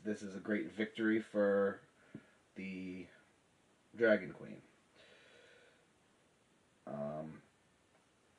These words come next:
it seems to be a black-scaled half-dragon of some form, fairly well cl-, clad in fairly decent armor, it seems, with it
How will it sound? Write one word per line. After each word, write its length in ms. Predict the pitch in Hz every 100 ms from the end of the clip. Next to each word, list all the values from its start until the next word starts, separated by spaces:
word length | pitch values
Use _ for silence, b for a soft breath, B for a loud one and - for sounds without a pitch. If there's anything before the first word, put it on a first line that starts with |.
| _ _ -
it 120 | -
seems 240 | 123 110
to 80 | -
be 440 | 110 120 113 113 107
a 340 | 104 98 95 78 - _ _
black-scaled 1300 | 120 131 147 - - - - 127 120 120 120 113 - - -
half-dragon 840 | 127 123 117 - 117 107 98 101 95
of 120 | -
some 240 | 104 95 -
form, 420 | 98 95 92 95 - _ b b b b b b _
fairly 460 | - - 131 143 156
well 260 | 135 127 -
cl-, 280 | - 113 113 -
clad 360 | - 143 143 127
in 60 |
fairly 420 | 110 - 131 156 139
decent 460 | 131 135 135 117
armor, 500 | 104 113 110 87 - -
it 100 | -
seems, 640 | 98 90 87 87 - - -
with 340 | 98 95 90 92 - _ _ _ -
it 180 | -